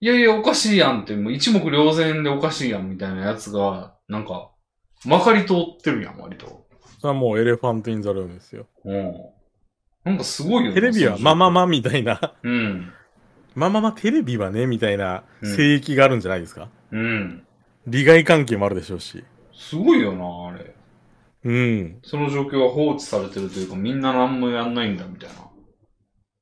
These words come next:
Speaker 1: まあ、
Speaker 2: 目の前に全裸男性がいるけど、
Speaker 1: その、うん。
Speaker 2: 見えてないみたいな。
Speaker 1: うん。
Speaker 2: 見ないように。
Speaker 1: うん。それで済んじゃってるってのもなんか、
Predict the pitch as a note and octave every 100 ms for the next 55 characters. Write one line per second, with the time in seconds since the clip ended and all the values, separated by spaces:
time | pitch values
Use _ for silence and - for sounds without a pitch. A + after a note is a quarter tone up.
0 | _ _ _ _ _ _ _ _ _ _
1 | _ _ _ _ _ _ _ _ _ _
2 | _ _ A#2+ G#2 G#2 D3 D3+ C#3+ A2 F#2
3 | F2+ A#2 A#2+ A2+ B2 A#2 G#2 G2 A2+ A2+
4 | A2+ B2+ A#2 B2+ A#2 F#2+ _ - A2 B2
5 | A#2 - G2+ B2 G2+ - G2 F#2+ G2 _
6 | _ _ A2+ A2+ F#2+ F#2 _ _ _ _
7 | _ _ _ _ _ _ - A#2+ B2 A#2+
8 | F#2+ F2+ E2 F#2+ - _ _ G2 F2+ F2
9 | F#2+ _ _ _ _ _ _ _ _ _
10 | _ _ _ _ _ - D#3 D3+ - B2
11 | B2+ C3+ C#3+ - _ _ _ _ B2 B2
12 | C3 C#3 - - C#3+ C#3+ - F#2 F2+ F#2
13 | G2+